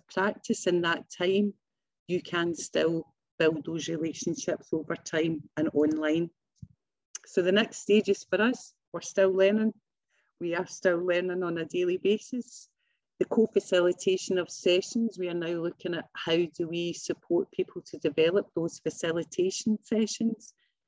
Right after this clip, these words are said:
And also this is not sh-, a short-term working group. And initially it was, but the richness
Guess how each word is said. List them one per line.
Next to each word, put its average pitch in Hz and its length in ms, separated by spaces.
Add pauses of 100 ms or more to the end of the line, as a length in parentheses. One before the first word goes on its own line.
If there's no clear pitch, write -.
(440)
And 180 120
also 196 300
this 185 280
is 202 140
not 175 240
sh-, - 140 (460)
a - 100
short-term 165 880
working - 420
group. 202 240 (280)
And 156 200 (100)
initially 190 840 (100)
it - 140
was, 180 540 (600)
but 165 200 (520)
the 160 200
richness 202 800